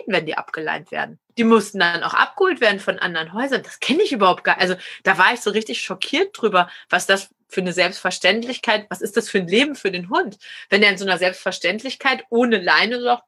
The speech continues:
was kostet. Ich glaube nicht, dass da eine schlechte Beziehung oder so hintersteckt, ne? Sondern da bin ich wieder beim Selbstbild. Ich glaube nämlich auch, dass Hunde Beziehungen gar nicht so stark hinterfragen oder, oder Bindungsqualitäten, sondern die tun einfach so Sachen. Also ähnlich wie Kinder. Ich glaube nicht, dass Kinder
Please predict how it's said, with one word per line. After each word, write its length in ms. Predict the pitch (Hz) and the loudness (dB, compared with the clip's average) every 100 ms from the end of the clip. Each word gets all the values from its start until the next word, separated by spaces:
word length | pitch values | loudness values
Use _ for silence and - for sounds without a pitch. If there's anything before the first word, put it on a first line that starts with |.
| _ | _
was 200 | 175 - | -4 -2
kostet. 300 | 196 180 202 | -4 -2 -4
Ich 80 | - | 2
glaube 260 | 311 523 | 2 2
nicht, 180 | 269 233 | 0 0
dass 120 | 214 | 0
da 80 | 202 | 0
eine 120 | 185 | 0
schlechte 340 | 165 190 190 175 | 0 -2 -2 -6
Beziehung 500 | 175 - 226 190 165 | -14 -4 0 0 0
oder 240 | 170 160 | -2 -2
so 80 | 156 | -2
hintersteckt, 800 | 151 156 139 143 - - - - | -8 -8 -8 -8 -6 -8 -8 -2
ne? 140 | 240 466 | 0 0
Sondern 220 | 285 233 - - 208 | 0 -2 -4 -4 -2
da 80 | |
bin 140 | 196 254 | 0 -2
ich 180 | 285 - | -4 -8
wieder 240 | 220 240 | 0 2
beim 240 | 190 165 160 | 4 0 0
Selbstbild. 680 | 180 262 - - - 202 202 | 0 0 -4 -8 -2 -2 -4
Ich 100 | - | -2
glaube 200 | 220 208 | -2 -2
nämlich 200 | 202 202 | -8 -8
auch, 100 | 196 | -8
dass 200 | 190 202 | -10 -6
Hunde 220 | 233 233 | -4 -4
Beziehungen 500 | 185 - - 233 208 | -8 -10 -2 -2 2
gar 180 | 196 190 | 2 2
nicht 160 | 185 - | 0 -10
so 200 | 208 208 | -10 -8
stark 320 | - 175 196 | -2 0 0
hinterfragen 720 | 180 175 165 - 180 233 233 | -4 -6 -2 4 4 4 -2
oder, 320 | 233 208 196 | -4 -2 0
oder 140 | 196 190 | 0 0
Bindungsqualitäten, 1120 | 208 214 214 - - 202 202 202 202 214 214 | 0 -4 -6 -8 -6 -2 -2 -2 2 0 0
sondern 220 | 185 185 - - - - _ - | -6 -8 -8 -20 -20 -20 _ -12
die 100 | 180 | -2
tun 220 | 302 330 | 2 4
einfach 300 | 180 - 180 | 2 2 -2
so 140 | - | -2
Sachen. 480 | 165 220 302 - _ _ | 0 2 2 -6 _ _
Also 160 | 185 190 | -2 2
ähnlich 320 | 226 240 - | 2 0 -2
wie 100 | 190 | -6
Kinder. 360 | - 302 339 143 | -2 0 0 -2
Ich 80 | - | -2
glaube 200 | 170 175 | -6 -6
nicht, 180 | 202 | -10
dass 140 | 190 - | -12 -4
Kinder 340 | 233 220 208 | 0 0 0